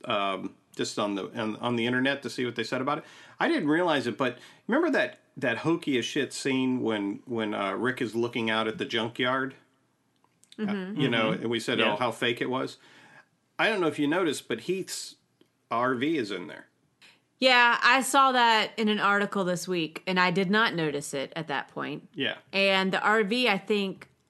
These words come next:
Speaker 2: also had the letter A on it or something like that, didn't it?
Speaker 1: I, I just saw a picture of the R V. It was very small, and so there's,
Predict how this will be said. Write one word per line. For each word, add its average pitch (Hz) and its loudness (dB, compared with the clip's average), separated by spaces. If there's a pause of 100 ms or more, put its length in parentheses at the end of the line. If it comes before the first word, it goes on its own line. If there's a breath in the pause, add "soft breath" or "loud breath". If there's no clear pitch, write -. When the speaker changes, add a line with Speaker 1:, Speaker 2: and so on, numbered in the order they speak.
(100)
Speaker 2:
also 254 -2
had 277 -2
the 240 0
letter 233 0
A 247 0
on 160 0
it 147 -4
or 147 -4
something 147 -6
like 135 -10
that, - -6
didn't 160 -2
it? 240 -4
Speaker 1:
I, 180 0
I 185 2
just 202 -4
saw 165 0
a 131 -2
picture 151 -4
of 127 -2
the 127 0
R 120 2
V. 113 -2
It 95 -4
was 98 -6
very 131 -2
small, 120 -2
and 113 -4
so 131 -2 (160)
there's, 127 -4